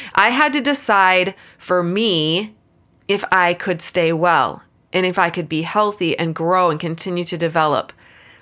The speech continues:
For me, that meant I wanted to be able to feel like a sane, whole person. And when I was with him,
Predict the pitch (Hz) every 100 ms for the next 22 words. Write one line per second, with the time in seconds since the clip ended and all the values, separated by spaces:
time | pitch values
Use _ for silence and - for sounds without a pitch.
0 | _ - - 214 208 254 285 196 156 165
1 | - - - - 190 208 - 196 185 185
2 | 185 - 196 202 233 269 262 226 202 202
3 | 190 - 185 180 180 170 170 - - 175
4 | 180 190 202 214 220 _ _ - - 180
5 | 160 160 165 165 _ - 175 151 - 87
6 | - - _ _ _ _ - - - 196
7 | 190 190 226 277 320 294 269 214 226 247
8 | 190 151 135 139